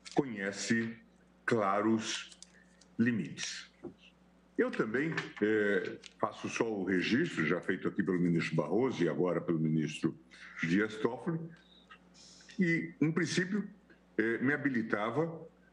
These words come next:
a condenar pelos três fundamentos imputados inicialmente pela Procuradoria, pelos três imputações.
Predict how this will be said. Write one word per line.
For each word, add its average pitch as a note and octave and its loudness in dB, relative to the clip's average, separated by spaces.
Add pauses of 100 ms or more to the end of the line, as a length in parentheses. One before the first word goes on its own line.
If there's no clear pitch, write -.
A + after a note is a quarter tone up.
(120)
a A2+ -2 (2750)
condenar C#3+ 0 (600)
pelos F3+ 0 (400)
três A#3 -2
fundamentos G2 0
imputados F#2 2
inicialmente F2+ 2 (320)
pela F#2 0 (220)
Procuradoria, F#2+ 0 (420)
pelos - 0 (600)
três A2+ -4 (440)
imputações. - -2